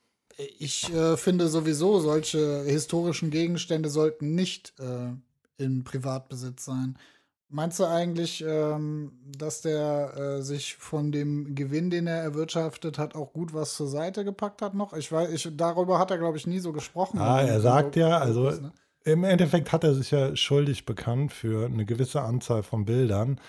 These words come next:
Speaker 2: Aber ganz ehrlich, also der Typ ist verurteilt. Er könnte ja gar nicht öffentlich sagen, selbst wenn der Fall gelten sollte, eventuell, dass er sich irgendwo was zurückgeparkt hat,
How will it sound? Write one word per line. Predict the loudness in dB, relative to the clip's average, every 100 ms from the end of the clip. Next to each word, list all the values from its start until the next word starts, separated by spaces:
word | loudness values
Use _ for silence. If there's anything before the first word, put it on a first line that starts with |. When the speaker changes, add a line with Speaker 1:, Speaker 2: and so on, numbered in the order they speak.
| -20 -20 _ _
Speaker 2:
Aber | 0 4
ganz | 6 6 6
ehrlich, | 4 4 4 2 -4
also | -4 0
der | 0
Typ | 0 -4
ist | -4
verurteilt. | -6 -2 -2 -2 -2 0 0 -4 -12 -8
Er | -2 -2
könnte | -4 0 4 4 4
ja | 2
gar | 2 0
nicht | 0 -2
öffentlich | 0 0 0 -2 0 2
sagen, | 2 2 2 2
selbst | 4 6 6 2 -2 -2
wenn | 2 4 2 0 -6 -2
der | -2
Fall | -2 0 2 2 0
gelten | 2 6 6 4 0 -2
sollte, | 2 4 6 4 2 -4 -2
eventuell, | 0 2 0 0 0 2 2
dass | 2
er | 2 0
sich | 0
irgendwo | 0 0 0 0
was | -2 -4
zurückgeparkt | -4 -4 -4 -6 -4 -4 -2
hat, | -2 -2